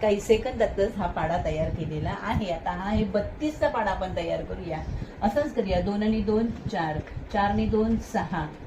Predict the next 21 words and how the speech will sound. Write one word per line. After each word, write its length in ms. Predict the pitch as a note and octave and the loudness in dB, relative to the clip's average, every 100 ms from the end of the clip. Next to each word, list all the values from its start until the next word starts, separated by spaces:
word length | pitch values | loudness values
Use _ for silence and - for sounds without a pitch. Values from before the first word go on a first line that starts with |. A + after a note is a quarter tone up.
| - | -6
सहा 180 | G#3 G3 | 0 2
आणि 160 | A3 A3+ | 2 4
दोन, 320 | G#3+ A3+ A#3 G#3 | 4 4 4 0
आठ. 220 | F3+ D#3 D3+ - - - | -2 -4 -6 -6 -6 -4
आठ 260 | F3+ G3+ G#3+ | -2 0 2
आणि 160 | A3+ | 4
दोन, 280 | A3 G#3+ A3+ | 4 4 4
दहा. 380 | G3+ G3 D#3 D3+ - - - | 4 2 0 -2 -2 -6 0
दहा 220 | F#3+ F#3+ | 0 2
हातचा 400 | E3+ F#3 - A3 | 0 -2 0 2
आला 340 | G#3 G3 G3+ A3+ - F#3+ | 4 4 2 0 -4 -4
म्हणून 600 | F#3 G3 A3+ - - F#3 | 0 0 0 -2 -6 0
डॉट. 200 | F3 D3 - - - | 0 0 0 -2 -2
शून्य 240 | A3+ G#3+ A3 | 2 4 4
आणि 140 | A3+ | 4
दोन, 280 | A3 A3 A3+ A3+ - | 4 4 4 0 -4
दोन. 260 | E3 F3+ D3+ - - - | -4 -2 -4 -6 -12 -8
दोन 280 | F#3+ G#3 G#3+ | -2 2 2
आणि 240 | G#3+ A3 G#3+ | 2 2 4
दोन, 260 | G#3+ A3+ | 4 4
चार. 480 | A#3+ - - F#3 D#3 | 0 -6 -4 0 0